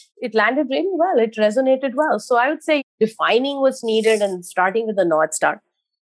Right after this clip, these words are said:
However, this was a very sophisticated <laughs> approach. Not, there's not always as much time to wait and not always as much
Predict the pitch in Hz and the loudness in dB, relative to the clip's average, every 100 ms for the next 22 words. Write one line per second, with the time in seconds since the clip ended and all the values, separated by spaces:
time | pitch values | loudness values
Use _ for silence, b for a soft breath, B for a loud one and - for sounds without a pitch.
0 | _ 262 285 349 294 302 349 285 214 196 | _ -2 0 0 0 0 2 2 2 0
1 | 220 285 247 - 214 190 208 202 294 247 | 0 0 -4 -4 -4 0 -2 0 -2 0
2 | 262 247 233 220 220 220 208 247 - B | 0 2 2 0 0 0 0 -2 -8 B
3 | B B 233 240 254 240 226 254 202 214 | B B -2 0 0 -2 -4 -4 -6 -2
4 | 226 240 240 233 233 214 190 208 208 - | 0 2 0 2 2 2 -2 -4 -4 -2
5 | 180 202 220 226 165 180 196 196 - - | 0 0 0 -4 -2 2 2 0 -8 -10
6 | - 190 196 202 196 190 196 190 - 208 | -4 -2 0 2 0 0 -4 -4 -4 0
7 | 180 185 180 180 | 0 0 -2 -2